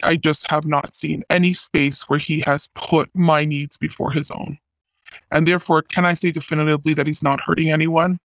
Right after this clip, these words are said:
No, I can't. But can I say definitively that I think he's done tshuva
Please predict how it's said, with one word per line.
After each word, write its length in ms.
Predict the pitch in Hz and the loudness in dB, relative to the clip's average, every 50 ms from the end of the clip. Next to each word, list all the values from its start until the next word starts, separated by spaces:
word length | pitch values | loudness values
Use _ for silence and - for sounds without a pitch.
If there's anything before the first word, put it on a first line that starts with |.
| _ - | _ -6
No, 100 | 156 - | -4 -4
I 100 | - - - | -2 -4 -6
can't. 500 | - - 80 - - - - - - - _ _ _ _ _ - _ _ - | -8 -8 -8 -8 -8 -10 -14 -18 -20 -20 _ _ _ _ _ -20 _ _ -8
But 120 | 101 - | -6 -4
can 160 | - 165 160 | 0 0 2
I 60 | 156 151 | 2 2
say 160 | - 160 147 | 2 0 0
definitively 580 | 143 147 - 156 156 151 151 156 151 160 156 151 | 0 0 0 2 2 2 2 2 2 2 0 0
that 140 | 147 135 139 | 2 0 0
I 80 | 143 | -2
think 280 | - - - 151 143 - | -4 -4 -4 -4 -4 -2
he's 220 | - 165 160 - | -4 -4 -4 -2
done 200 | - 147 143 143 | -2 -2 -2 0
tshuva 480 | - - - 160 143 151 143 143 - | -2 -2 -2 -2 0 0 2 2 2